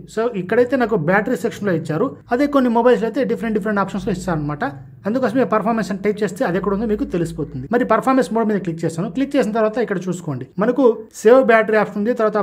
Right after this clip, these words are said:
బ్యాలెన్స్ ఉంది, తర్వాత పర్ఫార్మెన్స్ మోడ్ ఉంది. So మీరు కనుక పర్ఫార్మెన్స్ మోడ్ అనేది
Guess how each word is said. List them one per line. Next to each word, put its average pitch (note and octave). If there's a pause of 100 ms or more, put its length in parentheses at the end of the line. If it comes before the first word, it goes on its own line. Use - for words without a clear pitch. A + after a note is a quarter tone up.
బ్యాలెన్స్ G3
ఉంది, G#3+
తర్వాత G#3 (100)
పర్ఫార్మెన్స్ F3+
మోడ్ D#3+
ఉంది. B2+ (120)
So A#3
మీరు C4
కనుక C4+ (180)
పర్ఫార్మెన్స్ B3 (140)
మోడ్ A3+
అనేది G#3+